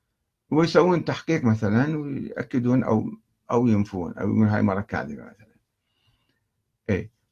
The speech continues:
أما أنت تقول: "لا، الظاهر حجة"، ونفس الوقت تقول: "الظاهر مو حجة، لازم إحنا"،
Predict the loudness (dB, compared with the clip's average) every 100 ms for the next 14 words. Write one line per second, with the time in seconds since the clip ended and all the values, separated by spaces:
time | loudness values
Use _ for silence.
0 | 4 8 8 8 4 2 6 6 8 8
1 | 8 6 0 -2 2 4 4 2 -2 -2
2 | 2 2 2 -2 0 2 0 -2 -2 -2
3 | -2 0 0 2 4 4 4 0 -4 _
4 | _ _ _ _ _ _ _ _ 2 4
5 | 4 0 2 4 4 4 0 0 0 0